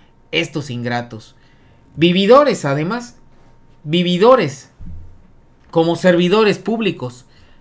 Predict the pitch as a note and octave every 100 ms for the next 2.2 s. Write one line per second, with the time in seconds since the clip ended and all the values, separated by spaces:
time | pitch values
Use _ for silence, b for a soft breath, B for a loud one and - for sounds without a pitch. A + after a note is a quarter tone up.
0 | - G#3+ A#3+ - F#3+ F3+ G#3+ A3 G#3 F3
1 | F3+ B _ F#3+ G3+ G3 F3+ E3+ F#3+ G3+
2 | D3+ C#3